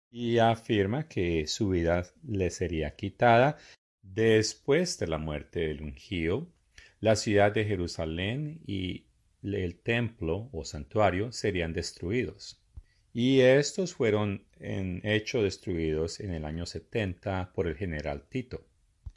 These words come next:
Estos últimos pasajes del veinticuatro al veintiséis al principio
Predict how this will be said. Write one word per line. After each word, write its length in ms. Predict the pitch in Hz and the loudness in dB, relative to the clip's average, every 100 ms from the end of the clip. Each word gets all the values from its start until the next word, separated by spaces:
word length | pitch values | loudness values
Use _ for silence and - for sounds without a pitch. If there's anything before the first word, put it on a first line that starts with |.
| - - - - | -20 -20 -20 2
Estos 680 | 143 160 - - 160 98 110 | 4 4 4 2 4 4 0
últimos 400 | 101 120 104 - | -2 0 -2 -2
pasajes 500 | 85 - 90 95 73 | -4 2 4 2 -2
del 140 | 73 | -6
veinticuatro 680 | 76 - - 95 98 - 107 | -6 -10 -6 0 0 2 -2
al 60 | |
veintiséis 720 | 87 82 - - 98 95 95 92 | -2 -6 -10 -2 2 2 0 -4
al 100 | 87 | -6
principio 680 | 82 - 117 107 110 120 | -8 -4 -2 0 0 0